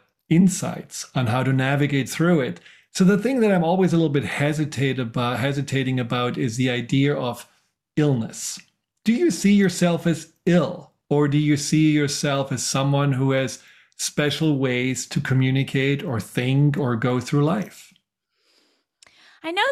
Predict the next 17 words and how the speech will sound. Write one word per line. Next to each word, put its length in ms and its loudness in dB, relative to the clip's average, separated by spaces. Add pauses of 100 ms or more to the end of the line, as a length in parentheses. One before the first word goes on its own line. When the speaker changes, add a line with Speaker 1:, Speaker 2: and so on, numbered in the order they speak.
Speaker 2:
that 100 -2
everybody 840 -6 (500)
has 320 -6
a 60 -10
different 380 -12
relationship 800 -12
to 120 -18
their 160 -12
mental 380 -16
health, 420 -18 (200)
but 220 -8 (120)
for 160 -4
me, 720 -8 (340)
it 160 -8
is 160 -14
really 540 -10
helpful 640 -12